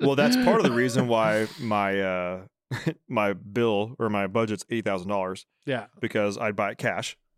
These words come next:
Speaker 2: Yeah.
Speaker 1: And I know that if the engine taters, it's getting a five nine common rail. Fact.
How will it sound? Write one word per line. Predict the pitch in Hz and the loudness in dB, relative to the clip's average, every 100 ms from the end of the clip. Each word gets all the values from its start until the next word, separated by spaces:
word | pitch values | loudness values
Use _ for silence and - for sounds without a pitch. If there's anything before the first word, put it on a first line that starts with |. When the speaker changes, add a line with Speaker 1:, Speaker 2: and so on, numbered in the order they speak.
| _ _ - | _ _ -10
Speaker 2:
Yeah. | 120 | -6
Speaker 1:
And | 101 98 98 98 _ - | -6 -6 -8 -12 _ -4
I | 113 | -2
know | 110 107 123 117 117 | -2 0 2 2 0
that | 113 98 | 0 -2
if | 117 104 | -4 -6
the | 110 107 | -8 -8
engine | 107 107 | -8 -8
taters, | 95 110 135 160 - _ _ - | -6 -4 -4 -4 -8 _ _ -16
it's | - | -8
getting | 107 - | -8 -8
a | |
five | - 98 98 | -8 -4 -4
nine | 107 | -6
common | 117 95 92 | -8 -10 -10
rail. | 92 - _ _ _ | -12 -14 _ _ _
Fact. | - - - - - | -16 -10 -10 -10 -18